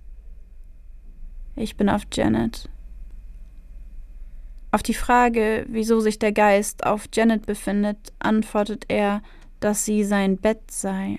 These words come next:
Allen Anwesenden läuft ein Schauer über den Rücken beim Ertönen dieser dunklen, kratzigen Stimme.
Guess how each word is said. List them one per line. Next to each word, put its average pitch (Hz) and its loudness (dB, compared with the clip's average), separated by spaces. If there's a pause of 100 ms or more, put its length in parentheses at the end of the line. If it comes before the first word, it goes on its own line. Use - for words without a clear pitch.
(1800)
Allen 208 2
Anwesenden 208 4
läuft 202 0
ein 202 0
Schauer 202 0
über 196 0
den 196 0
Rücken 196 -4 (480)
beim 196 4
Ertönen 208 6
dieser 208 0
dunklen, 202 0
kratzigen - -4
Stimme. 208 -2